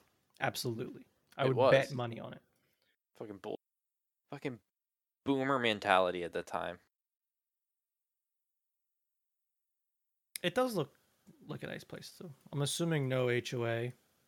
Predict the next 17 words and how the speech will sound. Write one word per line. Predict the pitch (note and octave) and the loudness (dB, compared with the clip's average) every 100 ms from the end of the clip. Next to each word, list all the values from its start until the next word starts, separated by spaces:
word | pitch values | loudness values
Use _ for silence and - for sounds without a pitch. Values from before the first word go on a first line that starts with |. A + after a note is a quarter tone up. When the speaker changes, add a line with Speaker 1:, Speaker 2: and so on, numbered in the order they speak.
| _ _ _ _ _ _ | _ _ _ _ _ _
Speaker 2:
Uh, | F2+ F#2 _ _ _ _ _ _ _ _ _ _ _ _ _ _ | -8 -8 _ _ _ _ _ _ _ _ _ _ _ _ _ _
it | - | -4
says | E4 | -4
one | A#2+ A2+ A2 | 4 4 6
level | G2 F#2 F2+ | 4 2 -4
too, | - F#2+ F#2+ G#2+ | -4 -4 -4 -8
so, | - - F#2 F2+ | -12 -2 0 0
uh, | F2 - | -2 -2
I | - _ _ _ _ _ _ _ _ _ _ _ _ _ _ _ _ _ _ _ - | -8 _ _ _ _ _ _ _ _ _ _ _ _ _ _ _ _ _ _ _ -10
guess | A2+ | -8
basements | - B2 - B2 - | -2 -2 -2 -8 -6
don't | A2 A#2 | -6 -6
count | - A2 | -2 -2
as | A2 | 0
a | G#2+ | -4
level. | F#2 F#2+ A2 - _ _ _ _ _ _ _ _ _ _ _ _ - | 0 0 0 -8 _ _ _ _ _ _ _ _ _ _ _ _ -8
Speaker 1:
No. | C3 A2+ | -6 -6